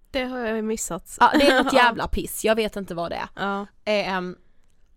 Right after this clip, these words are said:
Speaker 2: eller så här, liksom allt ifrån att, ja, vi ska tänka på vad vi äter, och så är det liksom någon liten bar eller vad fan det är, det är inget socker och det är inget tillsatt.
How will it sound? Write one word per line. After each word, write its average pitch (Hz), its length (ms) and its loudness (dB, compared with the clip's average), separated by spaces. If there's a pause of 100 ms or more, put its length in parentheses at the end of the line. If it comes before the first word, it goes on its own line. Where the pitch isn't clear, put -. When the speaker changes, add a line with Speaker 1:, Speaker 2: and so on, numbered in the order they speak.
(100)
Speaker 2:
eller 294 260 6
så - 120 0
här, 262 180 6
liksom 226 340 -2
allt 254 320 2
ifrån 233 360 -2
att, 220 160 0
ja, - 120 -2
vi 302 120 -4
ska - 180 -8
tänka 302 280 -6
på 269 80 -4
vad 254 120 -4
vi 247 100 0
äter, 220 680 -2
och 214 100 -6
så 240 100 -4
är 220 140 2
det 208 80 -2
liksom 196 300 -4
någon 190 100 0
liten 190 260 -2
bar 175 360 4
eller 175 220 -2
vad 175 140 0
fan 180 480 2
det 170 160 -4
är, 156 120 -4
det 180 80 0
är 196 80 2
inget 196 260 -2
socker - 500 -4
och 175 60 -2
det 180 80 0
är 185 40 0
inget 185 200 -2
tillsatt. 170 480 -8